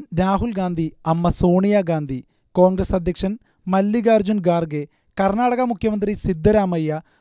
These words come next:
പ്രതിപക്ഷ നേതാവ് വി ഡി സതീശൻ, കെ പി സി സി അധ്യക്ഷൻ കെ സുധാകരൻ തുടങ്ങിയ നേതാക്കളുടെ നീണ്ട നിരയാണ് കൽപ്പറ്റയിലെ റോഡ് ഷോയിൽ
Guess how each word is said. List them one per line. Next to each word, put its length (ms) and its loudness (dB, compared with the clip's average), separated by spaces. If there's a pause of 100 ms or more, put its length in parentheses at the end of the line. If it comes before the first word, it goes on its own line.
(120)
പ്രതിപക്ഷ 380 0
നേതാവ് 380 2
വി 220 -2
ഡി 120 2
സതീശൻ, 480 -2 (400)
കെ 160 0
പി 180 -4
സി 140 -4
സി 140 -4
അധ്യക്ഷൻ 380 -4 (100)
കെ 200 -2
സുധാകരൻ 480 -2
തുടങ്ങിയ 380 -4 (320)
നേതാക്കളുടെ 680 -4
നീണ്ട 580 -6
നിരയാണ് 480 -6 (320)
കൽപ്പറ്റയിലെ 640 -4 (140)
റോഡ് 320 -2
ഷോയിൽ 260 -2